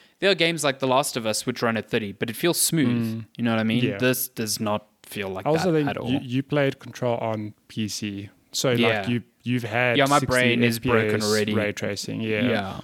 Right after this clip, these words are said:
Speaker 2: I think
Speaker 1: yeah.
Speaker 2: if you're none the wiser, you'll play it and be like, "Wow, this game is beautiful and thirty F P S is fun."
Speaker 1: Probably,
Speaker 2: It's, it's the
Speaker 1: yeah,
Speaker 2: same, it's the same as,
Speaker 1: probably.
Speaker 2: like, um, to me, Miles Morales is,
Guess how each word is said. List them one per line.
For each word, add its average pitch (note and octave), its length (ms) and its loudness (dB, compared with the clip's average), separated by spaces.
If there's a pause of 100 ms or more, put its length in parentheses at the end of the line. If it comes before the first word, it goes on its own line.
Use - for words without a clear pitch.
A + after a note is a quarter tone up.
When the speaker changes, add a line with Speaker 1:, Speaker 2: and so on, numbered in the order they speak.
Speaker 2:
I C3 60 0
think D3 140 6
Speaker 1:
yeah. D3 120 2
Speaker 2:
if - 60 -6
you're C3 80 0
none B2+ 200 2
the B2+ 80 2
wiser, A#2+ 380 0
you'll A2+ 200 0
play A#2+ 200 -2
it A2+ 80 0
and A2 80 -2
be G#2 40 -2
like, G2+ 140 -8
"Wow, A#2+ 260 0
this G#2+ 160 -10
game A2 200 -4
is G#2 80 -6
beautiful A2 360 -4
and G#2 240 -4 (300)
thirty A2 220 -2
F G#2 80 -8
P A2 80 -2
S - 120 -6
is G2+ 120 -10
fun." A2+ 400 -6 (260)
Speaker 1:
Probably, G3+ 380 2
Speaker 2:
It's, - 160 0
it's F3 100 4
the D3 40 4
Speaker 1:
yeah, B2+ 120 6
Speaker 2:
same, F3 380 4
it's D3 80 -2
the D#3 80 2
same E3+ 240 2
as, D#3 100 0
Speaker 1:
probably. C#3+ 320 2
Speaker 2:
like, C#3 80 -4
um, A#2+ 640 2 (480)
to C3 100 -2
me, B2+ 140 0
Miles A#2 320 0
Morales G#2+ 500 -2
is, G#2+ 520 -8